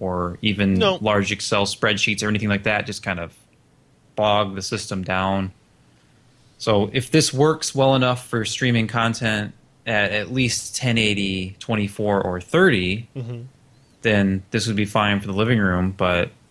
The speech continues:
Speaker 1: I've even used a Haswell-based mini P C, and the Intel H D integrated graphics were not high enough to even support ten eighty twenty-four because the thing was clocked down to a gigahertz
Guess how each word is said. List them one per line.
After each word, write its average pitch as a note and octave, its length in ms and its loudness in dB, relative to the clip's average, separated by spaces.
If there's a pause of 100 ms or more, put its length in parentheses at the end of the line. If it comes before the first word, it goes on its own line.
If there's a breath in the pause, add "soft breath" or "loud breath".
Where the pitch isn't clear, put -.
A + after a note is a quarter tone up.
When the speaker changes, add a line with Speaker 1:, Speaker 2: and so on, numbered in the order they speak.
(500)
Speaker 1:
I've A2 260 0
even A2 260 0
used G#2+ 360 -2
a G#2 120 -4
Haswell-based G#2 1120 -4
mini G2 240 -6
P F#2+ 160 -10
C, F2+ 420 -8 (580)
and G2+ 200 0
the G2 60 2
Intel G#2+ 480 2
H G2+ 180 -2
D G2+ 260 0
integrated G2 380 -2
graphics G2 400 -2
were G2 80 -4
not G2 180 -2
high G#2 180 -2
enough G2+ 260 -2
to G#2 60 -8
even G2 160 -8
support A2 460 -4
ten G2 160 -6
eighty G2 300 -2
twenty-four G#2+ 720 2
because G2+ 300 0
the G#2 100 0
thing G#2 180 0
was G2+ 140 -2
clocked G#2 320 0
down G2 200 0
to G2 100 -4
a F#2 60 -4
gigahertz G#2 760 0